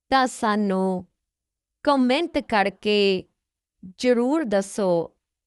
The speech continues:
ਹਰ ਹਫ਼ਤੇ ਨਵੀਆਂ ਕਹਾਣੀਆਂ ਨੂੰ ਵੇਖਣ ਦੇ ਲਈ ਤੁਸੀਂ ਸਾਡਾ YouTube ਚੈਨਲ like,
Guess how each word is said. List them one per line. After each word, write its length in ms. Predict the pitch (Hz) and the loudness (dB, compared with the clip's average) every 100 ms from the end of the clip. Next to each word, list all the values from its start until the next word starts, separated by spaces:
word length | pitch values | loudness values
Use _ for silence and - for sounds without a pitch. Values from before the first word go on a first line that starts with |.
| _ _ _ _ _ | _ _ _ _ _
ਹਰ 320 | _ 285 339 | _ 2 2
ਹਫ਼ਤੇ 840 | 320 277 226 _ 233 214 208 196 196 _ _ _ _ - 220 | 2 0 -2 _ -2 2 2 0 -4 _ _ _ _ -4 0
ਨਵੀਆਂ 540 | 226 240 277 359 370 | 2 2 0 0 -2
ਕਹਾਣੀਆਂ 800 | 339 254 240 247 214 214 214 208 | -4 -4 0 0 0 0 0 -2
ਨੂੰ 240 | 208 208 | 0 0
ਵੇਖਣ 480 | 202 208 - 349 349 | 0 -2 -4 -6 -4
ਦੇ 220 | 311 285 | -2 0
ਲਈ 520 | 240 220 190 185 180 - _ _ _ _ _ _ _ _ - | 0 0 2 0 -2 -6 _ _ _ _ _ _ _ _ -4
ਤੁਸੀਂ 480 | 311 - 339 302 | -4 -2 -2 0
ਸਾਡਾ 640 | 269 - 240 208 220 214 220 | -2 -2 -2 0 2 2 2
YouTube 680 | 190 226 330 349 269 262 240 | -2 -2 -2 -2 -2 0 -2
ਚੈਨਲ 680 | - 226 208 214 214 208 185 _ _ _ _ _ _ - | -2 -2 0 0 0 -2 -4 _ _ _ _ _ _ -10
like, 760 | 190 208 202 214 247 - - - | -4 2 4 4 2 -4 -16 -20